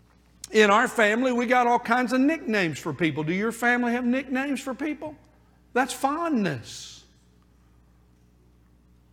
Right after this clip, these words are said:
You know, I got a grandson whose name's Stick. Stick. I remember saying it one time, we were with some other people, and they said,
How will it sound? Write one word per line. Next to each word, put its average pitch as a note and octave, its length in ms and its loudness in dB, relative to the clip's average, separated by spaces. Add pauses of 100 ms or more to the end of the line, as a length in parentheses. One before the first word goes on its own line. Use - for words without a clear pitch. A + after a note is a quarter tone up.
(800)
You G#3+ 80 -6
know, A#3+ 80 0
I A3 80 6
got A3 160 4
a G#3 40 0
grandson A3+ 720 0
whose G#3 460 -2
name's A#3 320 2
Stick. - 640 -4 (1600)
Stick. - 640 2 (880)
I - 60 0
remember G#3+ 280 2
saying A#3+ 340 0
it A#3+ 60 -6
one A3+ 200 0
time, A#3 260 2
we G#3+ 60 0
were A3 120 0
with G#3+ 220 2
some G#3+ 160 -2
other G3+ 300 2 (400)
people, A#3 220 2
and G#3 60 2
they G3 60 4
said, F#3+ 220 -2